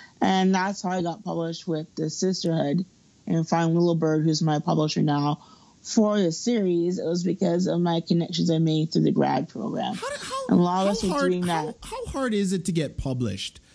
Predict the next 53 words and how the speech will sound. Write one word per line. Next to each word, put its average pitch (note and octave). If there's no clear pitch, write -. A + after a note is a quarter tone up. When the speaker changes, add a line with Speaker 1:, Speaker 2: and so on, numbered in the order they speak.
Speaker 2:
I F#3+
mean, A3
Speaker 1:
It's C4
Speaker 2:
it, C#4+
Speaker 1:
hard G#3
now. D#3
Speaker 2:
it's B3+
Speaker 1:
It's -
a C4+
Speaker 2:
hard D4
Speaker 1:
lot A3
Speaker 2:
now. -
Speaker 1:
harder. C4
Speaker 2:
It's C4
a E4
Speaker 1:
<laughs> E4
Speaker 2:
lot A#3+
harder. A3
So C#4+
Speaker 1:
It's C4+
a G#3
Speaker 2:
wh-, A3
what E4+
did F#4+
Speaker 1:
lot -
Speaker 2:
you, D4+
Speaker 1:
harder. A3+
Speaker 2:
so -
what G4+
did A4+
you C#4+
feel B3
like A#3
when F3+
you F#3+
got D#3
published? B3
I C#3+
mean, C3+
my F3
God, G3+
you D#3
must F3+
have E3+
been D3+
jumping E3+
through E3
the D3+
roof. G#3
That's F#3
a B2
huge F3
accomplishment. G3